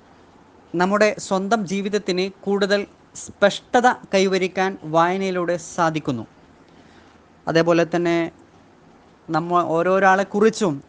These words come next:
മറ്റുള്ളവരെക്കുറിച്ചും കൂടുതൽ അറിയുന്നതിലൂടെ നമുക്ക് ലോകത്തെ പഠിക്കാൻ സാധിക്കുന്നു. നാം നല്ല ആശയവിനിമയക്കാരനാണോ എങ്കിൽ നാം വായിക്കണം. നല്ല ആശയവിനിമയം ഉണ്ടാക്കാൻ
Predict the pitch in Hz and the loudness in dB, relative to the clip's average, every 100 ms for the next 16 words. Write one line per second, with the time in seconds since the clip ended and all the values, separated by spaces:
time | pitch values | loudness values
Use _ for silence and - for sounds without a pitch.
0 | - 156 143 160 165 170 175 196 196 190 | -6 -4 -2 0 0 0 0 2 2 2
1 | 220 170 120 - _ - - - - 180 | 0 -2 -4 -16 _ -20 -20 -12 -2 0
2 | 190 190 180 180 190 202 196 185 180 170 | 2 4 6 4 2 0 -2 0 2 2
3 | 160 - - - 156 170 170 180 170 160 | 0 -4 -20 -12 -8 -8 -8 -6 -8 -6
4 | 151 160 185 233 220 202 185 165 151 135 | -2 0 0 -4 -6 -2 -2 -2 -4 -4
5 | - 135 131 127 113 104 - _ _ - | -2 -2 -2 -4 -8 -10 -16 _ _ -20
6 | - _ _ _ - _ _ _ _ _ | -20 _ _ _ -20 _ _ _ _ _
7 | - 180 196 220 220 220 196 180 202 - | -14 -4 -2 0 -2 2 2 2 0 -2
8 | 226 208 196 196 190 190 190 190 185 180 | -2 -2 -2 -6 -4 -6 -4 -2 0 0
9 | 175 190 175 135 - - 147 156 165 165 | 0 2 0 -2 -12 -14 -8 -4 -2 -4
10 | 156 160 160 147 160 165 - 151 123 - | -4 -6 -4 -2 -2 -2 -2 -2 -2 -10
11 | _ _ - - - 127 147 151 143 160 | _ _ -20 -20 -12 -8 -4 -4 -4 -8
12 | 160 170 170 165 170 175 175 175 170 170 | -8 -8 -6 -6 -8 -8 -8 -8 -4 -4
13 | 170 170 170 | -2 -6 -6